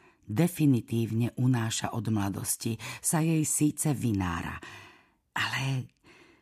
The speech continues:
nie sú významné ničím iným, len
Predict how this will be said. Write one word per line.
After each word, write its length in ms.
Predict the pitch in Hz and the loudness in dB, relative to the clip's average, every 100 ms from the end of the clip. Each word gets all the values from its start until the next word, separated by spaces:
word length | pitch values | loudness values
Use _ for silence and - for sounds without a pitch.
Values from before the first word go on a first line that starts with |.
| _ - | _ 0
nie 240 | 120 190 | 4 4
sú 320 | 277 - 170 143 | 2 0 0 2
významné 720 | 190 202 214 196 180 165 151 | 0 4 4 6 8 8 8
ničím 560 | 135 196 - 185 185 | 6 4 2 4 4
iným, 560 | - 139 131 120 147 165 | 6 6 6 6 6 6
len 140 | 135 | 4